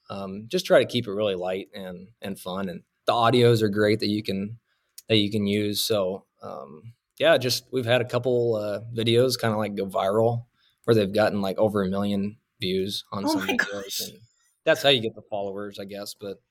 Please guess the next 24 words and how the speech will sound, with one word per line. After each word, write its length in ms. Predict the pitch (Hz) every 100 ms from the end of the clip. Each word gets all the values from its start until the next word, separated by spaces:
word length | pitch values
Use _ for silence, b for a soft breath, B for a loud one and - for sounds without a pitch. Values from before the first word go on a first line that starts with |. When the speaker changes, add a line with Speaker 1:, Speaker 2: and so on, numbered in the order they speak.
| _ _ _ _ _ _ _ _ _ -
Speaker 1:
it's, 480 | 202 202 - - -
I 60 | 160
mean, 120 | 151
I've 80 | 151
been 120 | 139
doing 140 | 131
it 80 | 131
for 140 | 117 104
quite 200 | 107 104
a 40 |
few 120 | 104
years, 320 | 98 107 110
probably 340 | - 110 117 98
three 320 | - 95 104
years 420 | 101 95 107 104
now 240 | 95 98 92
at 80 |
least, 440 | 71 98 101 - -
kinda 160 | 110 104
right 200 | 101 -
when 100 | 294
I 100 | 453
Speaker 2:
Oh, 40 |
Speaker 1:
first 140 | 247